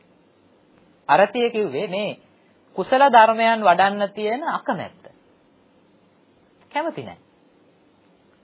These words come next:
කුසල් දහම් වඩන්න, භාවනා කරන්න කැමති නැහැ. ඒක පාප ධර්මයක්. මේ ධර්මය තුල යෙදෙන්න බණ අහන්න කැමති නැහැ. ඒකට කිසි උනන්දුවක් නැහැ.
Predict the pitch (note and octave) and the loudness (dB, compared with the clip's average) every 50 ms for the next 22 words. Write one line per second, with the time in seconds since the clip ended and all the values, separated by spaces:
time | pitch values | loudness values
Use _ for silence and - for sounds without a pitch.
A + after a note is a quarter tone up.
0 | _ _ _ _ _ - D#3 - - G3+ G3+ G#3 F#3+ G3+ G#3 A3 A3 G3+ F3+ E3+ | _ _ _ _ _ -14 -4 4 6 6 6 6 4 4 4 4 2 2 0 0
1 | E3 F#3+ F3+ C#3+ B2 B2+ D3 D3 D#3 E3+ F#3+ G#3 G#3 G3 A#3 C4 D4 D4+ D4+ D4 | 0 0 -2 -4 -4 2 4 4 4 4 4 0 -4 -6 -6 -8 -8 -8 -8 -8
2 | D4 C#4+ - - G#2+ F2+ - _ _ _ _ _ _ _ _ _ _ _ _ _ | -8 -8 -12 -16 -18 -18 -20 _ _ _ _ _ _ _ _ _ _ _ _ _
3 | _ _ _ _ _ _ _ _ _ - A2+ - - - A#2 B2 - G3 F#3+ G#3 | _ _ _ _ _ _ _ _ _ -18 -18 -12 -8 -8 -8 -6 -6 -6 -6 -6
4 | E3+ B2+ G2 F2+ - _ _ _ _ _ _ _ _ _ _ _ _ _ _ _ | -6 -6 -12 -20 -20 _ _ _ _ _ _ _ _ _ _ _ _ _ _ _
5 | _ _ _ _ _ _ _ _ _ _ _ _ _ _ _ _ _ _ _ _ | _ _ _ _ _ _ _ _ _ _ _ _ _ _ _ _ _ _ _ _
6 | _ _ _ _ _ _ _ _ _ _ _ - F3 G3 F3+ F3 E3+ F#3 G3+ G#3+ | _ _ _ _ _ _ _ _ _ _ _ -6 -6 2 4 6 6 6 4 2
7 | A3+ A3+ A3+ A3 A#3+ A3+ A3 F#3 F3 E3+ F3 A3+ C4 D4+ D4 G#3 F3+ E3+ F3+ G3+ | 0 -2 -2 -2 -2 -2 0 0 0 -2 -2 -4 -4 -4 0 4 4 4 4 4
8 | G#3 A3 B3+ D4+ E4 D4+ - C4+ D4 D#4+ - G#3 C3+ G2 E2 - _ _ _ _ | 0 0 -2 -6 -8 -8 -8 -6 -6 -6 -10 -10 -12 -12 -16 -20 _ _ _ _
9 | _ _ _ _ _ _ _ _ _ _ _ _ _ _ _ _ _ - A3+ C4 | _ _ _ _ _ _ _ _ _ _ _ _ _ _ _ _ _ -10 -6 -4
10 | C#4 C#4 C#4 C4+ - - C#4+ C4+ A#3 G#3+ B3 D4 D#4 C4+ G3 D#3+ B2 - - - | -4 -4 -4 -6 -6 -6 -6 -4 -2 0 0 0 0 -2 -2 -2 -2 -4 -4 -12
11 | F#2 - | -20 -20